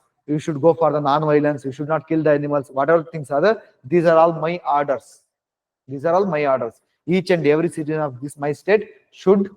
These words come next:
follow these rules and regulations. That is what the fourteenth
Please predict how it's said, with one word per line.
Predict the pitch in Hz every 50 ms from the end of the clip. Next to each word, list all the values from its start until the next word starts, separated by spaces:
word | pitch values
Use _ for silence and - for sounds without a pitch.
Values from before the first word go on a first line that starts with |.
| _ _ _ _ _ _ _ _ _ _ _ _ _
follow | - 151 143 147 180 233 277 - - - _ _ _ - -
these | 180 233 277 - -
rules | 131 143 147 139 127 156
and | 143 131
regulations. | 123 120 113 120 120 113 - 110 117
That | 143 147
is | 175 165
what | 156 139 131 123
the | 139 131
fourteenth | - - 127 127 123 - 226 254 254